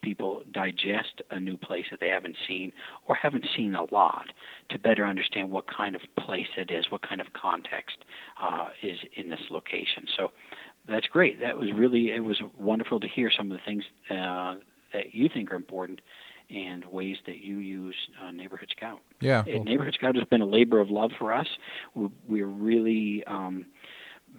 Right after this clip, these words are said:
Speaker 1: very focused on, on building the very best product and analytics that we possibly can. We,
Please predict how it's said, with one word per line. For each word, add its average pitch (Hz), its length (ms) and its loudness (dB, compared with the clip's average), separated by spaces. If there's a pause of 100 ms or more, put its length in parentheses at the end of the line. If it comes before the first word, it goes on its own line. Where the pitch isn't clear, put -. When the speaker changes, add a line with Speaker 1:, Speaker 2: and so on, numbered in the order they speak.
Speaker 1:
very 120 320 4
focused - 380 -2
on, 92 360 -4 (140)
on 95 220 -2
building 101 340 0
the 90 80 -2
very 104 240 2
best 101 300 -2
product 101 420 -4
and 95 120 -6
analytics 98 540 -2
that - 120 -2
we 90 100 -4
possibly - 560 0 (180)
can. 120 360 2
We, 95 300 -6